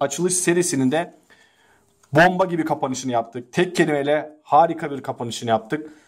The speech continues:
Ee, Sun and Moon Guide-, Guardian Rising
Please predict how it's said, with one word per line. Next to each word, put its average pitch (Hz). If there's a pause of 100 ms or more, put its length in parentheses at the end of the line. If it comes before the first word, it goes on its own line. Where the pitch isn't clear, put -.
(140)
Ee, 117
Sun 180
and 165
Moon 127
Guide-, 139
Guardian 139
Rising 156